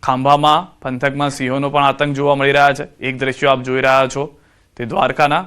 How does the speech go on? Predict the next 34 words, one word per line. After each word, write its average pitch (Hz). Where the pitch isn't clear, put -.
બીજા 127
દ્રશ્યો 143
જે 127
છે 131
તે 143
હવે 135
અમે 131
અમરેલીના 135
બતાવી 135
રહ્યા 135
છીએ 143
કે 147
જ્યાં 131
આગળ 127
રાત્રિ 131
દરમિયાન 135
સિંહ 151
રબારિકા 135
ગામમાં 131
ઘૂસી 120
ગયા 143
હતા. 143
શિકારની 170
શોધમાં 160
આવી 156
ચડ્યા 156
સિંહ. 160
જી 139
આર 147
ડી 156
જવાનોએ 147
ગાયોનું 139
કર્યું 139
રક્ષણ. 160